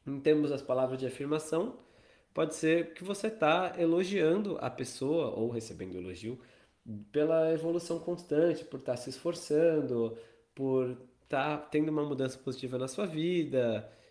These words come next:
Enfim, tudo isso são palavras de afirmação.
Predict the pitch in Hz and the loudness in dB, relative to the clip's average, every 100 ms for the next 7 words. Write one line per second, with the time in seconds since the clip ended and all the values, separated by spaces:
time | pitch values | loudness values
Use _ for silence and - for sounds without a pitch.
0 | - 165 - 127 110 - - 139 143 139 | -10 -8 -2 -4 -4 -10 -8 -4 -4 -4
1 | 156 156 160 170 156 160 160 170 175 190 | -4 -6 -2 0 0 -2 -6 -8 -6 -8
2 | 196 131 123 123 | -4 -2 -2 -4